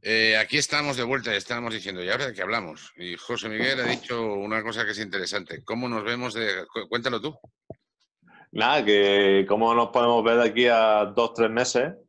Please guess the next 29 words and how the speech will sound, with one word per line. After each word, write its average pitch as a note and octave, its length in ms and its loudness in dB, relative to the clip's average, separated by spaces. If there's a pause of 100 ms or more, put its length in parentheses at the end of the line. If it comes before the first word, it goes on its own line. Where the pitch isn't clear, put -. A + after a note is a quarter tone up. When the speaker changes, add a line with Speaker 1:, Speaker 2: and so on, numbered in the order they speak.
(340)
Speaker 2:
o G#2 220 2
como G2+ 220 -2
tú G2+ 80 -4
has G2+ 80 0
dicho, G#2+ 180 -4
¿no, G2+ 140 -6
Mariano? G#2+ 280 -4
También G2 280 -8
a, G2 240 -8
a, G2 160 -4
de F#2+ 100 -6
aquí F#2+ 160 -4
a A#2 80 2
tres G#2+ 140 -2
años, A#2 260 -6
¿no? B2+ 180 -16
Que, G2 360 -12 (160)
que G2 120 -8
vamos G#2+ 220 -6
ahora A#2 220 -2
mismo A#2 320 -10
día A#2 220 -2
a - 20 -6
día, B2+ 280 -6 (720)
pero G#2 260 -4
que G2+ 100 -8
también G2+ 340 -10
es A2+ 80 -10
bueno A2+ 920 -8